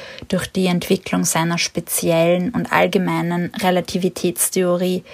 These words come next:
die unsere Vorstellung von Raum und Zeit revolutionierten. Zur speziellen Relativitätstheorie soll ihn das Gedankenexperiment veranlasst haben,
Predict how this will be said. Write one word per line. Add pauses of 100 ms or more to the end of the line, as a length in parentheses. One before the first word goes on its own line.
(480)
die
unsere
Vorstellung
von
Raum
und
Zeit
revolutionierten. (1000)
Zur
speziellen
Relativitätstheorie (340)
soll
ihn
das
Gedankenexperiment
veranlasst
haben,